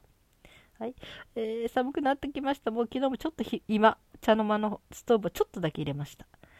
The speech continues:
で、今日からちょっと割と本格的に炊き出すか、炊くっていうのね、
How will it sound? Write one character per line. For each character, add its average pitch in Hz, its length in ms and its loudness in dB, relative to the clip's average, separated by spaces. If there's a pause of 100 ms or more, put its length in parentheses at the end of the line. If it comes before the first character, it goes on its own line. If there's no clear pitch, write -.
(340)
で、 247 160 -8
今 381 320 2
日 - 40 -20
か 339 100 2
ら 320 140 0
ち - 80 -10
ょ - 20 -4
っ - 40 -8
と 262 120 -2
割 233 160 4
と 240 80 -4
本 233 160 -2
格 - 220 -4
的 - 160 -8
に 233 120 -6
炊 226 240 -6
き - 20 -6
出 247 100 0
す - 120 -20
か、 208 120 -12
炊 - 240 -10
く 311 60 -12
っ - 40 -18
て - 160 -12
い 139 60 -6
う - 20 -8
の 143 100 -6
ね、 180 200 -8